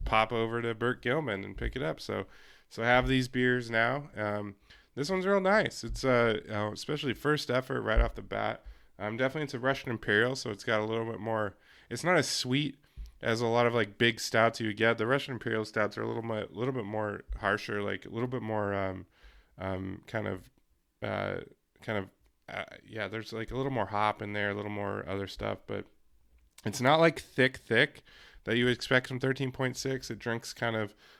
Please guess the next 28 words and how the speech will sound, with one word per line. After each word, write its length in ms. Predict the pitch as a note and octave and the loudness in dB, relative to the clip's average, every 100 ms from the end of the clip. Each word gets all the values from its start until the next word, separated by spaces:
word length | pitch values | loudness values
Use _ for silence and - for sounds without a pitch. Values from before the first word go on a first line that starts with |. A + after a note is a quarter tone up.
| _ | _
a 40 | A2 | -4
little 200 | A#2 A2+ | -2 0
nicer. 560 | G#2+ A2 - A2+ A2 - - _ _ _ _ _ _ _ _ _ _ _ _ _ _ _ _ _ _ _ - - _ | 0 0 -2 -4 -6 -8 -20 _ _ _ _ _ _ _ _ _ _ _ _ _ _ _ _ _ _ _ -20 -20 _
I 100 | - | -2
get 220 | C3 D#3+ | 2 2
some 280 | - F#3 D#3+ | 0 0 0
toffee. 400 | B2+ B2 A#2+ D3+ | 2 6 6 6
I 60 | C3 | 4
got, 220 | C3+ B2 - - - | 4 0 -4 -20 -2
I 60 | B2 | 2
actually 280 | E3+ - F#3 | 2 2 0
get 200 | D3+ - | 0 0
some 180 | A#2 | -4
kind 200 | G#2+ A2 | 0 0
of, 140 | A2+ G#2+ | 2 2
like, 200 | G2+ G2+ - - - - - - - _ _ - - | 0 0 -8 -20 -20 -16 -14 -14 -18 _ _ -20 -6
barley 320 | F#2+ G2+ A2+ | 0 2 2
wine-ish 380 | A#2+ B2 B2+ A#2+ | 2 -2 -4 -6
notes 240 | B2 B2+ | -6 -6
in 100 | B2+ | -4
there 140 | A#2+ | -2
too, 340 | G#2+ G#2+ A2+ B2 | -2 0 0 0
some, 180 | - G#2 | -2 -2
like, 200 | G2 - | -2 4
toffee 360 | G2 G#2 A#2 | 4 4 2
and 140 | G2+ F#2 | -4 -2
caramel, 380 | G2 G#2+ C#3 | 0 0 0
but 240 | B2+ G2+ | 0 -2